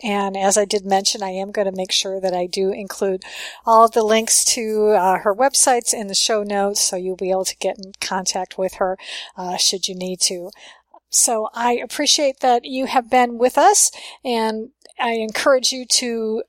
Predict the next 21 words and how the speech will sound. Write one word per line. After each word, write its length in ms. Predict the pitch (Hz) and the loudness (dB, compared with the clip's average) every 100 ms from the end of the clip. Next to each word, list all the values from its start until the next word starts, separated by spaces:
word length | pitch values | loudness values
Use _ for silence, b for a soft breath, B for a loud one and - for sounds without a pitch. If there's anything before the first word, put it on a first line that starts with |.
| - | -2
subscribe 600 | - 262 - 262 277 311 | 0 2 2 2 2 0
to 140 | - 226 | -4 -6
the 80 | 196 | -6
podcast, 460 | - 185 - 185 | -4 -4 -2 -2
subscribe 520 | - 202 - 226 214 220 | -2 -2 -2 0 0 0
to 100 | 220 | 2
Write, 200 | 208 208 | 2 2
Sell, 240 | - 202 | 0 0
Succeed 500 | - - - 214 196 | -2 -2 -4 -2 -2
on 140 | 185 196 | -2 0
iTunes 580 | 233 262 - 247 233 | 0 0 -2 -4 -2
and 120 | 214 190 | -2 -2
Stitcher 340 | - 247 226 | -4 -4 -4
Radio 400 | 214 214 214 202 - B B | -2 0 2 2 0 B B
so 140 | - 214 | -2 -2
you 100 | 202 | 0
don't 220 | 226 220 | -2 -2
miss 220 | 220 208 - | 0 0 -2
any 200 | 202 196 | -6 -10
future 380 | - 233 - 233 | -10 -6 -6 -4
episodes. 720 | 208 226 - 214 208 247 - | -8 -2 0 2 2 2 0